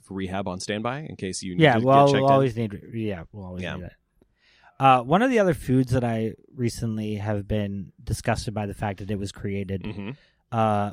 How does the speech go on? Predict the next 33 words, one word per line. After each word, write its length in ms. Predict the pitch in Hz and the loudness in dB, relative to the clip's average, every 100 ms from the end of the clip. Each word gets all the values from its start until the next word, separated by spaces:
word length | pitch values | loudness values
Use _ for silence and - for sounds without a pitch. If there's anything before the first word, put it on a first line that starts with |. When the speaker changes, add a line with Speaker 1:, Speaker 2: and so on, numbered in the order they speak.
| - | -6
Speaker 2:
was 420 | 120 120 117 107 | 0 2 2 -2
the, 440 | 117 117 113 107 - _ _ _ _ _ - | -2 -2 -2 -6 -12 _ _ _ _ _ -8
the 140 | 120 | -6
hot 400 | 98 - 143 - | -6 -2 -2 2
dog 320 | 147 139 135 | 2 2 0
stuffed 480 | - - 123 120 - | -10 -2 -2 -2 -6
crust 420 | - 113 - - | -2 -2 -2 -6
pizza. 460 | - 113 - 165 190 _ _ _ - | -4 -4 -2 -2 -2 _ _ _ -10
Speaker 1:
Oh, 160 | 147 165 | -2 2
that's 260 | 143 143 104 | 2 0 -4
real? 460 | 110 156 202 190 _ 123 | -4 -4 -6 -8 _ -2
Speaker 2:
That's 160 | 135 | 2
a 60 | 160 | 4
real 180 | 127 127 | 6 4
thing. 260 | - 104 95 | 2 -8 -8
Speaker 1:
Oh, 120 | 104 | -10
boy. 440 | 85 87 85 85 - _ _ - | -8 -8 -8 -12 -16 _ _ -12
Is 100 | - | -6
this 180 | 117 | -4
a 80 | 110 | -4
Pizza 240 | - 120 127 | -4 -6 -4
Hut 200 | 139 - _ _ _ _ _ | -6 -8 _ _ _ _ _
Speaker 2:
I, 40 | - 143 | -2 0
Speaker 1:
jam? 200 | 135 135 131 | 0 -4 -4
Speaker 2:
I 120 | 147 | -2
can't 220 | 220 240 | 0 0
remember 240 | 277 233 | 0 -2
if 40 | 190 | -4
it 40 | |
was 100 | 151 | -6
Pizza 280 | - 185 180 | -6 -6 -6
Hut 220 | 170 165 | -4 -4
or 200 | - 135 | -4 -8